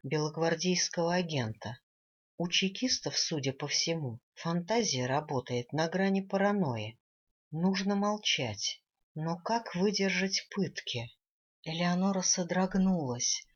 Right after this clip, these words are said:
представив ожидающую её боль и унижение. У неё сильное тело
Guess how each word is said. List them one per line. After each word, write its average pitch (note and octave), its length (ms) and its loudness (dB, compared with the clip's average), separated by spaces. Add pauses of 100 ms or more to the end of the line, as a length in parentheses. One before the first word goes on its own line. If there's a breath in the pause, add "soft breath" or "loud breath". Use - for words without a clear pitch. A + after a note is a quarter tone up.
представив D#3 720 -2
ожидающую D3+ 840 -2
её C#3+ 460 -2
боль E3+ 500 0
и D3+ 120 -6
унижение. D3 960 -2 (760)
У E3 120 -2
неё E3+ 260 2
сильное E3 580 0
тело D#3 640 0